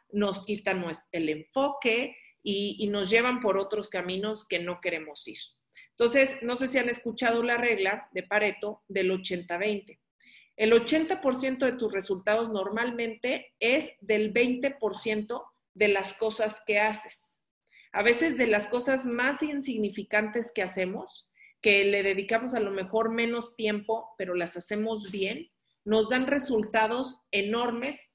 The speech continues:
muy importantes, que pueden hacer una diferencia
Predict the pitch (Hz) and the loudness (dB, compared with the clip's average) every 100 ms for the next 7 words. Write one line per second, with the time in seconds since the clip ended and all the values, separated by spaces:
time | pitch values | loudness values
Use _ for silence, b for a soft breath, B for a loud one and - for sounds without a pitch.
0 | _ 220 233 269 269 254 190 190 190 185 | _ -4 0 2 2 0 -4 -4 -6 -4
1 | 233 247 - 196 190 214 214 180 190 185 | -6 -8 -10 -10 -4 -2 -2 -4 -6 -6
2 | 185 170 160 175 170 175 170 - | -6 -6 -8 -8 -8 -8 -12 -18